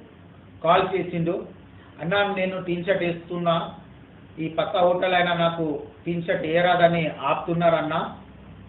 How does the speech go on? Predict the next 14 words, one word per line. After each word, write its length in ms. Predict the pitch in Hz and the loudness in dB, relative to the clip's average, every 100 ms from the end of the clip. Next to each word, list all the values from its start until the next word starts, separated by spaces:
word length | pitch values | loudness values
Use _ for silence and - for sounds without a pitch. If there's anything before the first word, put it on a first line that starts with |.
| - - | -18 -8
అని 120 | 165 | -6
చెప్తే, 640 | 165 175 - 190 165 - - - 139 | -2 -2 0 2 2 0 -8 -18 -8
నేను 260 | 160 170 | -4 0
అన్నా, 420 | 160 170 175 - - - - - - - - - - - - | 0 2 0 0 -4 -14 -20 -20 -20 -20 -20 -20 -20 -20 -10
"టీ 180 | 202 220 | -6 -2
షర్ట్ 160 | 240 208 | 0 0
వేసుకోనికి 480 | 208 208 208 202 | -2 -4 -6 -2
ఆయన 180 | 196 180 | -2 -2
ఎందుకు 280 | 180 175 170 | -4 -4 0
ఆపుతాడు, 280 | 170 196 226 | 0 0 0
వేసుకొని 500 | 196 196 196 196 190 | 2 2 0 -2 0
అట్లా 280 | 208 196 180 | 0 0 0
ఏమైనా 420 | 175 208 202 175 | 0 -2 -2 -4
ఉంటే 500 | 180 214 202 226 | -2 0 0 -2